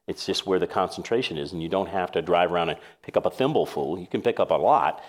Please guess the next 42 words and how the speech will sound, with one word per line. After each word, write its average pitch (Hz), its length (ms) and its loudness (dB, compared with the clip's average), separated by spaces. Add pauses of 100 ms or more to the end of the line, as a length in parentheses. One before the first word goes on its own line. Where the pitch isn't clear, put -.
(200)
in, 85 280 -2
in, 82 280 -4
in 78 220 -6
a 76 40 -4
restaurant 78 520 -2
and 76 120 -6
a, 73 200 -8
and 76 180 -8
a, 71 200 -8
uh, 65 260 -6 (160)
uh, 65 220 -8 (280)
produce 117 280 0
store, - 360 -4 (300)
and 127 120 0
then 151 220 4
you, 123 200 0
and 98 140 -6
then 117 140 0
you 120 100 0
can 113 140 -4
kind 104 160 0
of 87 80 -2
expand 85 480 -4
from 73 180 -10
there. 76 220 -6
So - 140 -8
there's 95 160 -2
many 131 240 0
good 101 160 0
examples 87 540 -4
like 78 180 -4
that, 78 160 0
and 80 120 -4
it's - 140 -4
happening. 82 540 -2 (400)
Uh, - 100 -6
there's 135 220 0
more 139 400 4
happening 101 520 0
than 82 160 -4
you 82 140 -4
know, 76 560 0